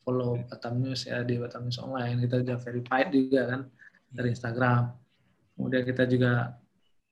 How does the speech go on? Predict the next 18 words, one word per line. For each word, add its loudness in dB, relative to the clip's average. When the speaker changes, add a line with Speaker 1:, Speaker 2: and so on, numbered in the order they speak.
Speaker 1:
bangun 2
Twitter-nya, 0
kemudian 4
TikTok-nya. -2
Jadi 8
semua 8
ini 0
kan 6
platform 6
Speaker 2:
Itu 4
Speaker 1:
bagi 2
Speaker 2:
juga 2
Speaker 1:
kita -2
Speaker 2:
ya? 8
Speaker 1:
nih, 10
platform 4
distribusi 6
ya, 0